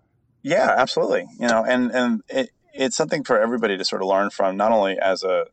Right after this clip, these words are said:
as a leader, I think, but also in terms of the people that you end up working with. When I, when I worked in, in construction, and I, I really did work in construction, like, hands-on learning trades every day for years, which a lot of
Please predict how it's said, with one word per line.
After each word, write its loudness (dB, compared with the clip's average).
as -8
a -8
leader, 0
I 0
think, -6
but -2
also 0
in -6
terms -10
of -20
the -20
people -18
that -16
you -4
end -4
up -6
working -4
with. -6
When 0
I, 2
when 4
I 6
worked 4
in, -4
in 0
construction, -2
and 0
I, 0
I 2
really 0
did 0
work 0
in -8
construction, -2
like, -4
hands-on 0
learning 0
trades -4
every -2
day 2
for -10
years, 0
which 0
a 2
lot 4
of -4